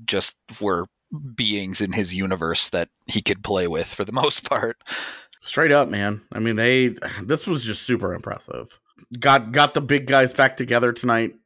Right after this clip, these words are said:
Speaker 2: Didn't, honestly, didn't really matter that much as a line. They had some, some nice shifts and put together.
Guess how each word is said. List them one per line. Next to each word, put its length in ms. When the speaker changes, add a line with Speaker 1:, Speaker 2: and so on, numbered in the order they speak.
Speaker 2:
Didn't, 280
honestly, 340
didn't 220
really 160
matter 300
that 180
much 400
as 140
a 40
line. 540
They 140
had 180
some, 300
some 320
nice 340
shifts 560
and 460
put 160
together. 540